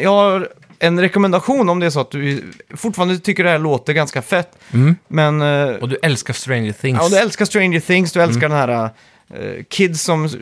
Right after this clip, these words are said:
Speaker 1: kör på sina B M X med walkie-talkies,
Speaker 2: Mm.
Speaker 1: typ.
Speaker 2: Steven Spielberg-barn.
Speaker 1: Exakt. Så <laughs> måste jag ge ett tips här, och det är Crossing Souls.
Speaker 2: Ja.
Speaker 1: Som släpptes typ för ett år sedan eller något sånt där.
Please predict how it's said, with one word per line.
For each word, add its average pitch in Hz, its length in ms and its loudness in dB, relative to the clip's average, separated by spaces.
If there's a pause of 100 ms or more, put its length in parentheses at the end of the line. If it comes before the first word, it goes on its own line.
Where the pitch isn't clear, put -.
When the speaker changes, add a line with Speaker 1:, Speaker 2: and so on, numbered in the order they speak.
Speaker 1:
kör 143 220 0
på 135 140 -10
sina 135 160 -4
B 143 160 -2
M 143 100 0
X - 200 -4
med 139 160 -2
walkie-talkies, 131 760 0
Speaker 2:
Mm. 92 100 -6
Speaker 1:
typ. - 100 -20
Speaker 2:
Steven 117 280 0
Spielberg-barn. 110 1040 0
Speaker 1:
Exakt. - 640 -6
Så 175 260 2
<laughs> - 40 -6
måste 175 320 0
jag 185 100 4
ge 180 60 4
ett 165 140 0
tips - 280 -2
här, 131 100 2
och 151 80 0
det 170 80 2
är 147 160 2
Crossing 170 520 0
Souls. 208 760 -2
Speaker 2:
Ja. 127 220 4 (200)
Speaker 1:
Som 160 440 0 (360)
släpptes - 460 -4
typ - 200 -8
för 165 100 -2
ett 156 100 -4
år 139 120 -2
sedan 160 160 -6
eller 196 80 -2
något 190 120 -2
sånt 170 120 -4
där. 120 180 -2